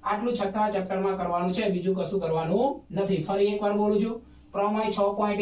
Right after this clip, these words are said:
એક થેલ્સનો પ્રમેય કહેવાય. છ પોઇન્ટ બે ના દાખલા નંબર પહેલો, બીજો, બીજાના બધા, છ પોઇન્ટ ત્રણ સ્વાધ્યાય, એની અંદર દાખલા નંબર પહેલાના બધા અને દાખલા નંબર બે.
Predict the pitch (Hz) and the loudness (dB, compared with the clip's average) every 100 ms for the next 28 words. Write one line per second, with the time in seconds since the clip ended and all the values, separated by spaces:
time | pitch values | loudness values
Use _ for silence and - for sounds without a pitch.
0 | 208 220 - 180 170 202 202 196 202 202 | 0 0 -2 -4 -2 0 0 0 0 2
1 | 196 202 226 - - - - 196 196 196 | 2 2 0 -4 -18 -20 -6 -2 0 0
2 | 202 190 190 202 190 180 190 196 190 185 | -2 0 2 2 2 0 0 -2 0 -2
3 | 185 175 175 202 220 196 170 180 202 214 | -2 -2 2 2 2 0 0 0 2 0
4 | 220 - 175 196 190 190 175 156 196 214 | -4 -8 -4 0 0 0 0 2 2 0
5 | - - - - 202 196 196 196 190 185 | -4 -16 -20 -6 -2 0 0 -2 -2 -2
6 | 208 196 196 180 202 214 202 180 196 196 | 0 0 0 2 2 0 -4 0 2 2
7 | 190 180 202 196 190 190 185 170 180 196 | 0 -2 0 0 0 -2 0 0 0 0
8 | 196 185 196 214 214 190 175 165 175 170 | 0 2 2 0 -2 -6 -4 -4 -4 -4
9 | 170 - - 170 - | -2 -2 0 -2 -2